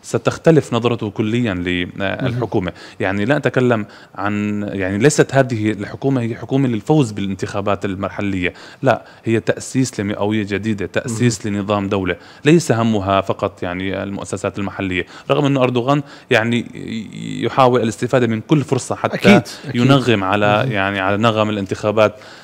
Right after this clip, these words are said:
Speaker 1: آه، القادمة.
Speaker 2: بالمناسبة، هناك هبوط اليوم حتى في سعر ال-، الليرة أمام، أمام الدولار. برأيك، هل نشهد تحسنا في سعر ال-، الصرف الليرة أيضا خلال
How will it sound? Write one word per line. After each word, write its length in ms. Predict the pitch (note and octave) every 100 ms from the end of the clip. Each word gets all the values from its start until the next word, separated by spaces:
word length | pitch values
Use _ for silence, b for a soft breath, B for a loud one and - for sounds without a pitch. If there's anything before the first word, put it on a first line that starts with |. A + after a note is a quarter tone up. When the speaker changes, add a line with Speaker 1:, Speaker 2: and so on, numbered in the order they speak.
| -
Speaker 1:
آه، 240 | G#2+ G#2 A#2
القادمة. 100 | C3
Speaker 2:
بالمناسبة، 560 | F3 B2 G#3+ G3 E3
هناك 300 | D3+ F3 F#3
هبوط 360 | A#2+ C#3+ F3 -
اليوم 360 | C3+ E3 C#3+
حتى 240 | A#2 D3+ B2+
في 120 | B2+
سعر 300 | - D3 A#2+
ال-، 800 | A#2+ A#2 A2+ A2+ B2 - - -
الليرة 440 | B2 A#2 B2+ A#2+ C3+
أمام، 500 | A#2 A#2 A2+ A#2 C3+ -
أمام 180 | A#2+ B2
الدولار. 340 | B2 C#3 A#2 - B B B
برأيك، 380 | C#3 A#3+ A3+ -
هل 380 | D3 G#3+ G3+ G3+ - - B4+ - C4+
نشهد 300 | E3 - E3+
تحسنا 640 | - - G3 - F3+ E3+
في 380 | D3+ D3+ C3+ B2+
سعر 340 | C3 - D3+ C3
ال-، 480 | A#2+ A#2 A#2+ - -
الصرف 440 | - - C#3 -
الليرة 460 | B2 A#2+ D3 D3+ E3
أيضا 260 | G3 E3+ C#3+
خلال 500 | - C3+ C#3+ C#3+